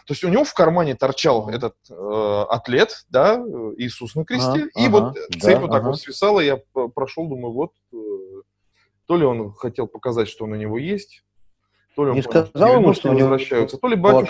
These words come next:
Speaker 2: акробат
Speaker 1: просто,
Speaker 2: там за карман
Speaker 1: батюшка за-
Speaker 2: зацепился?
Speaker 1: А? Че? Нет, нет, он прям
Speaker 2: Я говорю,
Speaker 1: был,
Speaker 2: за
Speaker 1: прям, прям
Speaker 2: карман
Speaker 1: был,
Speaker 2: зацепился,
Speaker 1: прям
Speaker 2: нет?
Speaker 1: был засунут в карман. Нет, огромный такой крест, хороший такой, вот прям с-,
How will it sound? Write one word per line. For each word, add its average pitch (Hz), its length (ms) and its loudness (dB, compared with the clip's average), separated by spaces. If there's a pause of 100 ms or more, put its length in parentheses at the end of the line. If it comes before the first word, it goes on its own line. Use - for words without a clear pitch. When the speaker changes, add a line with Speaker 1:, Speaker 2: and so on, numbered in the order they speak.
Speaker 2:
акробат 131 140 4
Speaker 1:
просто, 147 180 0
Speaker 2:
там 120 220 0
за 113 120 -2
карман 160 300 4
Speaker 1:
батюшка 120 220 -2
за- 127 60 -2
Speaker 2:
зацепился? 110 340 -4 (460)
Speaker 1:
А? 175 220 2 (1040)
Че? 170 180 -8
Нет, 196 360 0
нет, 226 120 4
он 165 100 4
прям 196 140 8
Speaker 2:
Я - 60 4
говорю, 120 140 6
Speaker 1:
был, 123 40 -2
Speaker 2:
за 143 80 4
Speaker 1:
прям, 190 160 6
прям - 20 2
Speaker 2:
карман 226 200 6
Speaker 1:
был, 202 80 4
Speaker 2:
зацепился, 147 720 2
Speaker 1:
прям 160 160 4
Speaker 2:
нет? 196 80 2
Speaker 1:
был 214 140 6
засунут 254 480 0
в - 40 -20
карман. 262 340 0
Нет, 202 160 -4
огромный 247 380 -2
такой 214 260 -2
крест, 170 360 -6
хороший 185 400 -2
такой, 147 340 -6
вот 131 220 -8
прям 127 240 -2
с-, - 100 -20